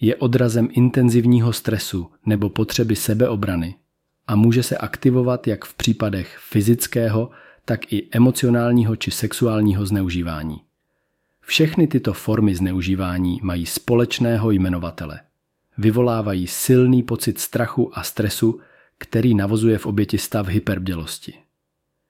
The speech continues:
Když oběť vnímá ohrožení, je její mozek programován tak, aby uvolnil stresové hormony, jež tělo připraví k obraně a sebeochraně.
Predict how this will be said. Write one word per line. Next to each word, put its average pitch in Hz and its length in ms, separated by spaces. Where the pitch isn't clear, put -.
Když 110 300
oběť 131 340
vnímá 123 380
ohrožení, 107 720
je 110 160
její 113 260
mozek 110 540
programován 113 720
tak, 104 340
aby 110 220
uvolnil 127 500
stresové 113 540
hormony, 117 580
jež 110 200
tělo 117 260
připraví 113 500
k - 100
obraně 113 480
a 92 100
sebeochraně. 90 840